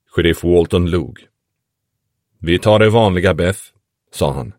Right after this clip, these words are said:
och satte sig vid disken. "Ska bli",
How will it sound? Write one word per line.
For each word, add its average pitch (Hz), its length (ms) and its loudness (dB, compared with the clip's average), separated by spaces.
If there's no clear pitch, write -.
och 78 180 0
satte - 300 -2
sig 78 120 -4
vid 85 100 -4
disken. - 460 -8
"Ska 165 300 -2
bli", 120 320 0